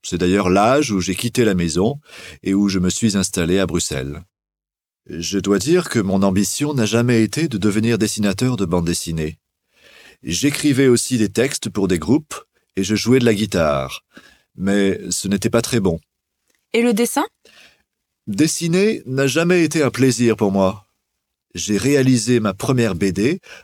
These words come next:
Speaker 1: à la suite d'une grosse bêtise que j'avais faite avec mon meilleur ami et qui nous avait coûté beaucoup d'argent. Je n'aurais sans doute jamais commencé cette carrière. Mais un jour, un scénariste m'a contacté.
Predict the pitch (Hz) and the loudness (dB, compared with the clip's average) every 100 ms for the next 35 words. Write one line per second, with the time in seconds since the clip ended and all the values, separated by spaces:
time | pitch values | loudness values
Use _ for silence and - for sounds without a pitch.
0 | - 101 101 - 165 170 98 107 107 98 | -6 -2 -2 -2 -4 -4 -4 -2 0 4
1 | 151 180 - 120 117 123 147 175 160 170 | 4 4 2 0 2 2 0 -2 -4 -6
2 | - 113 107 101 - 135 131 98 98 98 | -4 -2 0 -2 -2 -4 -2 -4 -4 -4
3 | 101 131 131 107 92 143 220 _ - - | 0 2 2 2 0 -2 -4 _ -20 -20
4 | - - _ - 101 92 113 107 107 110 | -20 -20 _ -8 -6 -4 -2 0 2 2
5 | - 127 143 135 143 147 143 123 - 82 | 2 0 2 2 2 2 2 2 0 0
6 | 82 _ _ _ _ _ _ _ 95 92 | -2 _ _ _ _ _ _ _ -6 -4
7 | 101 113 120 120 131 127 - - 120 120 | 0 2 2 4 4 2 0 -4 -4 -4
8 | 151 113 95 123 131 139 135 113 104 117 | -4 -4 0 0 0 0 2 2 0 -2
9 | - - 110 90 80 73 71 67 - - | -4 -2 -2 0 0 -2 -4 -6 -10 -18
10 | _ _ _ _ _ _ _ - 101 113 | _ _ _ _ _ _ _ -6 0 2
11 | 98 - _ _ 151 165 131 127 175 208 | 2 0 _ _ -2 0 2 4 4 0
12 | - _ _ - 104 - 143 127 131 180 | -8 _ _ -6 -6 -2 0 2 2 0
13 | - 120 113 120 117 107 104 92 | -2 -2 0 0 -2 -2 0 -2